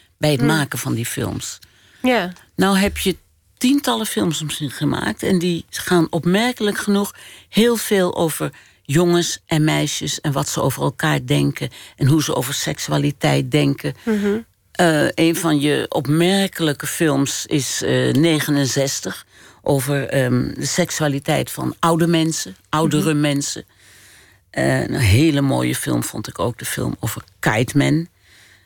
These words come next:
Speaker 1: die eigenlijk ook iets met Margiela te maken heeft, vind ik. Ook zo'n, zo'n k-, gekwelde, creatieve, in een groep levende
Speaker 2: Ja.
Speaker 1: kunstenaar.
Speaker 2: Ja.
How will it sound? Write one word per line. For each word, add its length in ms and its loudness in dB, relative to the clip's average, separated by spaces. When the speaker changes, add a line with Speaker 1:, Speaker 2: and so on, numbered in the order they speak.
Speaker 1:
die 140 -10
eigenlijk 520 0
ook 180 -6
iets 200 -6
met 160 2
Margiela 760 2
te 140 -8
maken 360 -4
heeft, 220 -8
vind 200 -2
ik. 120 -4
Ook 160 -4
zo'n, 340 2
zo'n 360 0
k-, 140 -6
gekwelde, 1080 2
creatieve, 1120 0
in 160 4
een 340 0
groep 500 -4
levende 920 2
Speaker 2:
Ja. 400 0
Speaker 1:
kunstenaar. 880 0
Speaker 2:
Ja. 260 -2